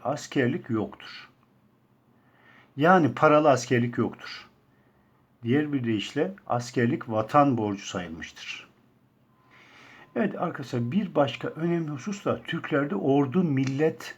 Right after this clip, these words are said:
anlayışı vardır. Bu sorulur bakın, sınavlarda çok sorulur. Yani kadın erkek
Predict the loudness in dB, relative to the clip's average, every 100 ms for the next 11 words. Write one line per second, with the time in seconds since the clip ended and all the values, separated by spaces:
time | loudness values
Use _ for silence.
0 | _ _ _ _ -4 0 2 2 2 0
1 | -2 -2 -4 -10 -16 -16 -20 _ _ _
2 | _ -16 -4 0 2 2 -2 -4 -8 -10
3 | -2 0 0 0 -2 -6 -4 -8 -8 -12
4 | -12 -16 -20 -20 _ _ _ _ _ -20
5 | -20 -20 -12 0 2 4 2 -2 -2 0
6 | 0 -2 -2 -6